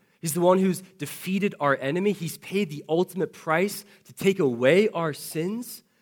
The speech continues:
And when we see and behold him, it will lead us to worship. And yet the waves and the trials of life want to cloud that vision of who we see Jesus as.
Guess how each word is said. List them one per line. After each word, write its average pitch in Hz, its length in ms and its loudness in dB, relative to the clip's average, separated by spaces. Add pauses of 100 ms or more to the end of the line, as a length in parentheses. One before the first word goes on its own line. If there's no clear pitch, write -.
(100)
And 156 160 -2
when 139 160 2
we 208 120 2
see 214 500 -2
and 156 140 -4
behold 170 520 0 (200)
him, 202 320 0
it 156 160 -8
will 165 180 0
lead 175 340 -2
us 160 200 -6
to - 240 -10
worship. 160 640 -8 (640)
And 160 120 0
yet 160 120 0
the 160 80 -2
waves 160 640 2
and 135 160 0 (220)
the 127 160 -10
trials 185 680 4
of 127 140 -2
life 170 340 -2
want 147 140 -2
to 127 60 0
cloud 156 720 -2 (240)
that 143 220 -6
vision 135 580 -4 (200)
of 123 160 -10
who 147 220 -10
we 127 120 -8
see 120 220 -12
Jesus 113 540 -14
as. 104 600 -20